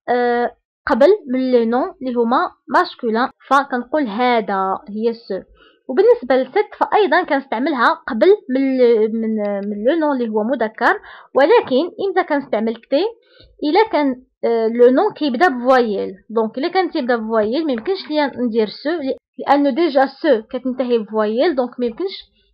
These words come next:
نبدا كلمة أخرى بفوايل، كتجي ثقيلة، سكيفي كنديرو تي، كنديرو ست. نعطيو إكزامبل باش تفهمو مزيان. سو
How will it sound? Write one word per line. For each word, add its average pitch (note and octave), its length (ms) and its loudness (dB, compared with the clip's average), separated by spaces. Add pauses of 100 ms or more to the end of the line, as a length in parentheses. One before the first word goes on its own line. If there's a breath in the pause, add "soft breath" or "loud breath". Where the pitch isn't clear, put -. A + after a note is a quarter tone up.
(680)
نبدا B3+ 320 2
كلمة C#4+ 480 0
أخرى F#4 260 0
بفوايل، C4+ 340 2
كتجي A#3 320 -4
ثقيلة، C#4 400 -6 (340 loud breath)
سكيفي E4 420 0
كنديرو C4 420 0
تي، A3+ 320 -2 (180)
كنديرو A#3 560 -4
ست. G3+ 280 -8 (760 loud breath)
نعطيو A3 320 2
إكزامبل B3 500 2
باش A3+ 160 -6
تفهمو A#3+ 220 -6
مزيان. B3 480 0 (720)
سو - 340 -6